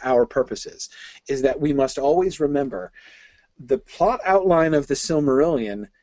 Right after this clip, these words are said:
need not necessarily, you know, when we're talking about the whole show and how we're gonna frame our, our,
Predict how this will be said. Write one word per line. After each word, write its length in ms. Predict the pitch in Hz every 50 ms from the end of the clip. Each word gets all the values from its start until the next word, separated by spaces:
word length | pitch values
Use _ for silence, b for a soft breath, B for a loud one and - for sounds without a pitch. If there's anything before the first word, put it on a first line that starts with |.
| _ _ -
need 460 | 170 139 143 147 165 180 185 151 139
not 360 | 151 147 139 135 131 - -
necessarily, 420 | 147 131 - - - - 190 196 170
you 40 |
know, 60 | 143 139
when 200 | 139 147 156 160
we're 140 | 190 202
talking 420 | 190 - 208 208 196 - - 202 190
about 400 | 160 139 135 131 131 127 - 139
the 100 | 135 127
whole 440 | - - - 143 135 135 131 127 127
show 560 | - - - - 156 123 92 85 80 87 - _ _ _ _ _ _ _ -
and 160 | 143 131 120
how 240 | - - - 139 147
we're 160 | 143 143 143
gonna 180 | 131 143 131 127
frame 480 | - - 139 131 127 123 123 120 120 - -
our, 440 | - 127 117 113 110 104 107 107 - -
our, 340 | 135 117 113 107 107 -